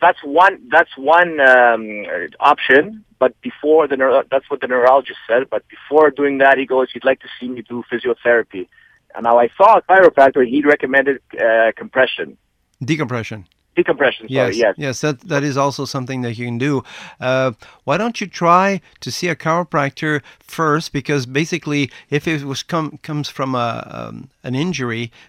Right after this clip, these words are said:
Speaker 2: there could be a misalignment of the vertebrae L four, L five, or S one, and then the spinal cord itself could be not really lined up one on top of the other, the, the actual canal, and that might be causing the stenosis.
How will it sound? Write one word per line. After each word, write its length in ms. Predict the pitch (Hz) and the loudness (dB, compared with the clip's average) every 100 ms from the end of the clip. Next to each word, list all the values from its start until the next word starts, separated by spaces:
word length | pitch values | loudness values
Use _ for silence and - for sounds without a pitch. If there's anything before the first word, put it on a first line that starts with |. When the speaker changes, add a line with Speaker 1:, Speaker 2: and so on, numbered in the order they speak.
| - | -10
Speaker 2:
there 100 | 123 | -6
could 220 | 143 120 | -6 -4
be 240 | 135 127 | -2 -2
a 100 | 120 | -2
misalignment 720 | 113 131 - 123 135 180 147 120 | -4 -6 -6 -2 -2 -2 -2 -4
of 180 | 107 | -6
the 80 | 113 | -10
vertebrae 400 | 110 131 120 120 | -6 -6 -6 -6
L 140 | 117 107 | -6 -8
four, 260 | - 120 | -8 -6
L 120 | 117 | -6
five, 340 | 107 117 113 117 | -6 -6 -4 -6
or 140 | 110 | -8
S 200 | 107 - | -10 -10
one, 300 | 120 113 120 - - - | -8 -6 -6 -12 -20 -16
and 320 | 131 127 123 - - - - | -6 -4 -4 -8 -18 -20 -20
then 560 | 127 143 135 139 156 | -18 -16 -6 -2 -2
the 80 | 131 | -4
spinal 480 | - - 147 165 127 | -6 -4 -2 -2 -6
cord 420 | - 190 208 135 | -4 0 0 0
itself 640 | 120 - - 220 135 117 - _ - | -4 -6 -4 0 0 -2 -14 _ -8
could 240 | 143 123 | -6 -4
be 380 | 131 143 135 120 - _ | -2 0 0 -4 -12 _
not 360 | 117 135 139 - | -4 -2 -2 -4
really 360 | 131 143 147 131 | -6 -4 -2 -2
lined 360 | 135 147 135 | 0 0 0
up 240 | 143 139 127 | 0 -2 -4
one 180 | 139 | -2
on 200 | 139 127 | -2 -4
top 220 | 127 131 127 | -4 -4 -6
of 100 | 113 | -6
the 140 | 123 | -4
other, 280 | 160 131 113 | -2 -4 -6
the, 120 | 107 | -8
the 240 | 107 110 | -8 -8
actual 320 | 110 120 - 117 | -8 -8 -10 -10
canal, 580 | 127 117 143 135 98 - - - - | -8 -4 -2 -2 -4 -12 -20 -20 -10
and 240 | 120 120 | -6 -4
that 140 | 127 147 | -4 -4
might 160 | 147 | -6
be 80 | 127 | -8
causing 480 | - 135 139 131 123 | -2 0 0 -2 -6
the 80 | 110 | -8
stenosis. 760 | - 113 156 190 - 104 - | -10 -6 -6 -6 -8 -14 -16